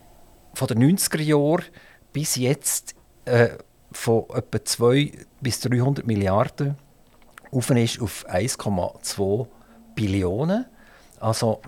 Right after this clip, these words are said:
wir, wir haben eine wahnsinnige, äh, Geldmengen, äh, Politik betrieben. Und jetzt sind wir ja in einer inflationären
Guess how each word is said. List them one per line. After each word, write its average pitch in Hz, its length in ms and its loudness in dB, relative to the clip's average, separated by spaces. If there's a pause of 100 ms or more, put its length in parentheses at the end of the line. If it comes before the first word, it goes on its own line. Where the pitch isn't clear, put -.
(160)
wir, 123 180 -2
wir 120 200 2
haben 120 160 2 (280)
eine 110 200 2 (300)
wahnsinnige, 143 1120 2 (500)
äh, 107 200 0
Geldmengen, 151 840 0 (400)
äh, 139 160 -2
Politik 143 600 -4
betrieben. 151 520 -2 (720)
Und 127 580 0 (1080)
jetzt - 460 2
sind 143 180 4
wir 117 80 4
ja 117 180 6
in 113 180 2
einer 104 280 2
inflationären 113 880 2